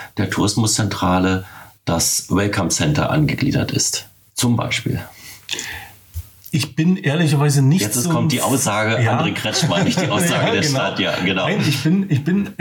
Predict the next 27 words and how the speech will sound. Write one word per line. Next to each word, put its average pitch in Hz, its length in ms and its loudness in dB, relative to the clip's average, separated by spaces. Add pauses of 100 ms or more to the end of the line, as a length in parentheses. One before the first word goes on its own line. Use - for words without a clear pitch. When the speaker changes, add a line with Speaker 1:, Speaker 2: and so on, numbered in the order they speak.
(120)
Speaker 2:
nicht 175 340 4
so 190 160 2
ein 156 80 4
Freund 170 260 2
von 151 160 2
Generalisierung. 127 960 2
Speaker 1:
Ja. 92 160 0 (500)
Speaker 2:
Ähm, 127 580 2 (420)
ich - 400 -2 (720)
glaube 143 400 4
zu 107 240 2
wissen, 101 680 2 (500)
dass 123 520 0
die 127 240 0
Aufgaben 127 840 2 (300)
zwar 101 340 -2
ähnlich 147 480 4
sind, 202 320 0
Speaker 1:
Ja. - 160 -2 (320)
Speaker 2:
auch - 320 -4
ähnlich 127 500 2
aussehen 156 520 2
und 107 180 2
klingen 208 520 0
und 120 260 2
von 110 240 2
einem 127 680 2